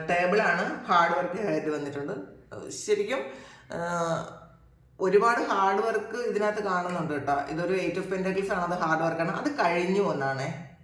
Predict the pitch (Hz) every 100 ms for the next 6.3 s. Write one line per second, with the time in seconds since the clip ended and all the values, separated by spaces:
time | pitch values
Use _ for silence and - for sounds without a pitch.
0 | - _ _ _ - 175 185 202 170 175
1 | 202 202 214 220 220 - - - - -
2 | 175 170 170 165 160 - - - _ -
3 | - - - 165 202 202 254 - 202 208
4 | 208 202 190 - 208 202 202 202 202 190
5 | 185 185 185 185 190 180 180 202 208 208
6 | 208 - -